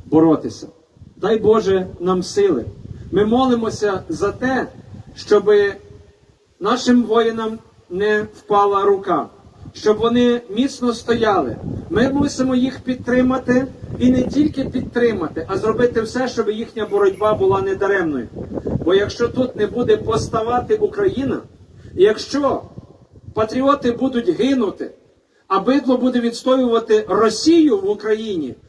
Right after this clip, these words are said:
Росію на Буковині, то смисл тоді боротися? Якщо з десяти один був патріот і той загинув, то ці дев'ять, вони яку спільноту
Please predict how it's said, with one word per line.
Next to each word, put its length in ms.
Росію 600
на 120
Буковині, 600
то 380
смисл 440
тоді 260
боротися? 600
Якщо 360
з 60
десяти 580
один 340
був 200
патріот 520
і 80
той 240
загинув, 640
то 100
ці 200
дев'ять, 420
вони 220
яку 220
спільноту 800